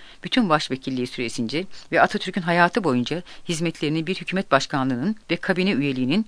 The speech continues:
çalışma çerçevesi içinde yürütmeye çalıştı. Bu görevinde kıskanç ve her türlü müdahalelere karşı azami derecede titiz oldu. Atatürk'ün devlet adamlığı ve hükümetin günlük işleriyle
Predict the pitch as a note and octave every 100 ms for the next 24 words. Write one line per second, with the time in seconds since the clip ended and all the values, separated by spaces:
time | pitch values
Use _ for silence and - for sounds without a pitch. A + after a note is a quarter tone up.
0 | - - F3 - G#3 - C#3 B2 B2+ -
1 | - C#3 B2+ A#2 A#2+ A2+ - - - -
2 | - - - - - - B3 A3 D#3 C3
3 | - G#3+ - - - G3 - A#3+ - F#3+
4 | F#3 G#3+ F3+ D#3 D3 D3+ D3+ D3 D#3 -
5 | B2+ - G3+ - - F#3 G3 D#3+ C#3 B2+
6 | B2 C3 D#3+ G#2+ D#3 C3+ F#2+ - - -
7 | - - G#3 B3+ A3+ - E3+ E3 F3+ C3
8 | A#2+ A2 A2+ G3+ - - - F3+ F#3 F#3+
9 | F#3 F#3+ F3 G3 - - B2+ C3 B2+ B2+